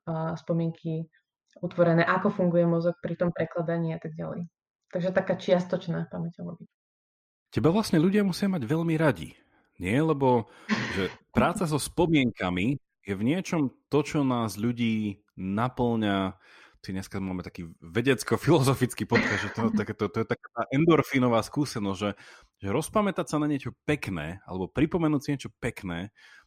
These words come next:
Speaker 2: to ľudia majú radi. Čiže vlastne ty, akože, máš taký predmet štúdia, že nie, že tie spomienky a tak. Ehm, ďakujú ti ľudia často za tvoje štúdium?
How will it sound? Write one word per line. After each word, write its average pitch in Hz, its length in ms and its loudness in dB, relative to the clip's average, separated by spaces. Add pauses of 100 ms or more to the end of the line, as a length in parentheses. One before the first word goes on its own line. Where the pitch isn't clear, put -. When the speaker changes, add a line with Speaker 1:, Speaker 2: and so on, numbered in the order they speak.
(160)
Speaker 2:
to 156 80 -2
ľudia 226 160 -2
majú 220 240 -2
radi. 101 320 -4
Čiže 92 160 -8
vlastne 107 240 -4 (160)
ty, 147 400 0 (160)
akože, 123 480 -4
máš 131 240 -2
taký - 240 -10
predmet 139 400 2
štúdia, 120 480 0
že 110 160 -4
nie, 113 160 -4
že 110 80 -12
tie 101 160 -8
spomienky 113 640 -2
a 98 80 0
tak. 104 400 -4 (160)
Ehm, 92 320 -6 (560)
ďakujú 160 400 2
ti - 80 -4
ľudia 139 320 2
často 202 480 -2
za 120 160 -4
tvoje 135 240 -2
štúdium? 170 400 -4